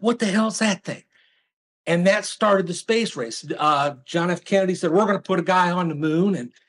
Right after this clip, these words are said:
and Newton Norman was a, one of them stuffed shirt attorneys, and he helped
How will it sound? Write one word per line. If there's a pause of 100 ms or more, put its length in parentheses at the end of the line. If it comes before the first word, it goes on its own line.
(220)
and
Newton
Norman
was
a, (100)
one
of
them
stuffed
shirt
attorneys,
and (460)
he
helped